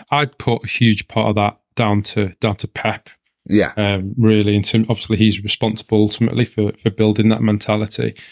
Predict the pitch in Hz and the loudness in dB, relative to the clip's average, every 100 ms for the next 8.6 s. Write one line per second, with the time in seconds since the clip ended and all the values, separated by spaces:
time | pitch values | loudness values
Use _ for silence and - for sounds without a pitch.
0 | _ _ _ _ 113 107 107 117 107 127 | _ _ _ _ 0 0 2 0 0 0
1 | 120 123 - - - _ _ _ _ _ | 0 -2 -10 -20 -20 _ _ _ _ _
2 | _ _ _ 147 139 - - - _ - | _ _ _ 0 0 -6 -16 -20 _ 0
3 | 113 117 - _ _ 107 - - 123 - | 0 0 -6 _ _ -6 -6 -10 -10 -6
4 | 95 - 117 104 104 - 101 120 113 113 | -8 -4 -2 0 0 0 2 2 2 2
5 | 104 104 107 - 117 104 104 101 107 107 | 2 2 0 -2 -4 -2 -2 0 0 0
6 | - 107 104 110 107 - 117 113 110 104 | 0 0 -2 -2 -4 -4 0 2 4 4
7 | 107 110 107 113 117 107 - - - 107 | 6 6 6 4 2 0 -2 -4 -2 -2
8 | 101 101 95 104 107 - | 0 0 0 0 -2 -10